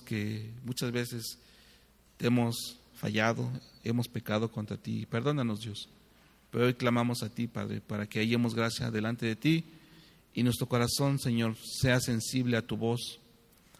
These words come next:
Tengamos esa sensibilidad y ese, y esa madurez, Señor, de seguirte, de amarte y obedecerte.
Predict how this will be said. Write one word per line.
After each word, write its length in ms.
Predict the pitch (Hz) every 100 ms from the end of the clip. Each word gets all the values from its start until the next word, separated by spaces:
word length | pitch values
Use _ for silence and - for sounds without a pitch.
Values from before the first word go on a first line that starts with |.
| - -
Tengamos 500 | 110 117 127 123 127
esa 380 | 120 127 117 113
sensibilidad 880 | - 113 - 110 110 110 117 127 - - - _ _ - - _ -
y 240 | - 113
ese, 600 | 113 - 123 117 110 110 - - - _
y 80 | -
esa 160 | 127 143
madurez, 420 | 135 120 113 113
Señor, 320 | - 110 107 110 - - _ _ - _ _ - - - _ _ -
de 160 | - 113
seguirte, 560 | 117 113 135 131 110 104 - - -
de 140 | 110
amarte 480 | 101 117 123 - 120 107 - - - - -
y 120 | - 113
obedecerte. 680 | 107 110 - 123 113 -